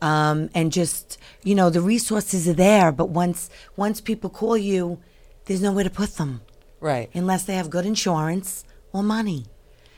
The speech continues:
Speaker 1: If they don't have insurance and money and they have to go to a Medicaid facility,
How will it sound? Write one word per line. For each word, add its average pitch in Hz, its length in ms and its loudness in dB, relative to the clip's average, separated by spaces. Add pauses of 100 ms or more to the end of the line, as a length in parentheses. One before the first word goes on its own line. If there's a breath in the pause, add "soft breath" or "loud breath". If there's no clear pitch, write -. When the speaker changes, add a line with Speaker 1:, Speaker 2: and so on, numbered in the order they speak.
(100)
Speaker 1:
If 185 140 -8
they 226 100 0
don't 226 120 -2
have 220 140 -2
insurance 214 480 -4
and 202 80 2
money 202 440 0 (320 loud breath)
and 180 100 0
they 190 60 2
have 196 100 -2
to - 80 -8
go 208 120 0
to 196 100 0
a 190 60 2
Medicaid 190 480 0
facility, 156 720 -2